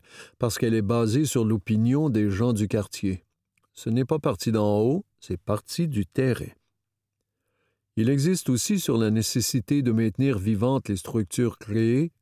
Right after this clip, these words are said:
comme l'association citoyenne du village. On pourrait se retrouver avec une association qui ne se réunit plus,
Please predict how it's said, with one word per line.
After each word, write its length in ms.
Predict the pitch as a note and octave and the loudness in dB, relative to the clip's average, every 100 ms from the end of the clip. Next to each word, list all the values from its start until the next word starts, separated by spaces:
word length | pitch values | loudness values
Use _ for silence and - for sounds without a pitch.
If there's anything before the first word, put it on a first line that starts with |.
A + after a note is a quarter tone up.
| _ | _
comme 180 | G#2+ | 0
l'association 760 | G2+ G2 G#2 - G#2 G2 - A#2+ | 0 0 -2 0 -2 0 0 -2
citoyenne 560 | - A2+ G#2+ G#2 A#2+ | 0 -2 0 0 0
du 120 | A2 G#2+ | 0 0
village. 600 | G#2 G2 F#2+ F2 F2 - _ _ _ _ _ _ _ | 0 0 -4 -10 -18 -20 _ _ _ _ _ _ _
On 100 | - | -4
pourrait 320 | E3+ E3 G3+ | 0 0 0
se 120 | F3+ | 0
retrouver 520 | D#3+ C3+ A#2 B2 C#3+ C#3+ | 0 0 0 0 2 2
avec 260 | A2+ A#2+ | 2 0
une 120 | A2+ | 0
association 800 | A#2 G#2+ A2+ F#2 A2+ A2 - D3 D3 | 0 0 -2 2 0 0 0 0 0
qui 160 | A#2+ | 0
ne 120 | G#2+ | 0
se 160 | G#2 - | 0 0
réunit 560 | A2 A#2 A#2 A#2+ A#2 G#2 | 0 2 2 2 2 0
plus, 360 | G#2+ G#2+ G2 | 0 0 -2